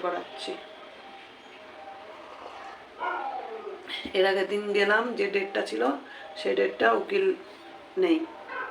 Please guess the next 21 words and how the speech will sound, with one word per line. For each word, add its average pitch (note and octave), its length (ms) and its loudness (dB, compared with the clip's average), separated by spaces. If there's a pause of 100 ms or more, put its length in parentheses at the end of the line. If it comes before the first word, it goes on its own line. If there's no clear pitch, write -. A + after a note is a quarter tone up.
(600)
উকিল F#3+ 260 0
ইচ্ছা A3 260 0
করে B3 180 6
করলো B3+ 320 4
না G3+ 140 4
কেন G3+ 280 0
করলো A#3+ 320 2
কি G3+ 180 -2
জানি, A3+ 240 2 (220)
সেই G3+ 140 0
ডেটটা G3 260 -2
মিস G3 300 -2
গেল, A3 160 2 (600)
গিয়ে F#3+ 180 4
আবার F#3+ 440 10
আমাকে F3+ 280 0
আজ, F#3 380 0
কালকে E3+ 260 2
যেতে E3 240 -2
হবে E3+ 180 -2
বলছে। E3+ 380 -4